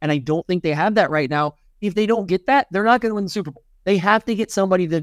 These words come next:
be reliable and to matter in this offensive room, or they won't win the Super Bowl. And I just don't know what we can hang our hat on right now, who we can believe on the roster is going to be that come playoff time.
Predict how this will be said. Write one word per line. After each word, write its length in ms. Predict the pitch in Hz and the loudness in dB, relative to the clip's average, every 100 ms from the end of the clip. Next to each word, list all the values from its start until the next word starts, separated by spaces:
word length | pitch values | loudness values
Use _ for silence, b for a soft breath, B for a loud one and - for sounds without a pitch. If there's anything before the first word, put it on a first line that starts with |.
| 143 - | -6 -6
be 160 | 180 | -2
reliable 760 | 185 170 160 165 156 147 143 - _ - | 0 0 2 2 0 -4 -10 -10 _ -6
and 120 | 170 | -2
to 100 | 151 | -2
matter 440 | 139 147 165 165 156 | 0 0 2 0 -2
in 60 | |
this 160 | 151 - | -4 0
offensive 500 | 156 156 156 143 135 | 0 0 -2 -6 -4
room, 300 | 208 196 160 - _ | -2 0 -2 -6 _
or 100 | - | 0
they 140 | 180 175 | 2 2
won't 220 | 160 180 | 2 0
win 100 | 175 | 0
the 80 | 156 | 0
Super 300 | - 240 196 | -2 -2 -2
Bowl. 260 | 151 156 156 | -2 -2 -2
And 100 | 160 | -2
I 100 | 175 | -2
just 200 | 175 160 | -2 -2
don't 240 | 151 190 190 | -2 -2 2
know 140 | 185 | 2
what 360 | 165 147 180 180 | 2 2 0 2
we 140 | 180 | -4
can 140 | 170 | -2
hang 160 | 156 170 | -2 0
our 100 | 156 | 0
hat 220 | 165 170 | 2 2
on 180 | 156 151 | 2 0
right 160 | 147 143 | -2 0
now, 180 | 143 | -2
who 160 | 139 202 | -2 -4
we 140 | 202 | -4
can 180 | 190 175 | -2 -2
believe 380 | 147 147 180 170 160 | -2 -4 -2 -2 -2
on 200 | 160 165 | -2 0
the 80 | 147 | 0
roster 400 | 160 180 151 160 | 2 2 2 -4
is 100 | 131 | -2
going 240 | 147 151 | -2 -2
to 80 | 143 | -2
be 220 | 139 160 | -2 -2
that 260 | 135 131 - | 0 -2 -4
come 200 | 175 143 | -4 -4
playoff 300 | - 139 - | -2 -4 -4
time. 100 | - | -12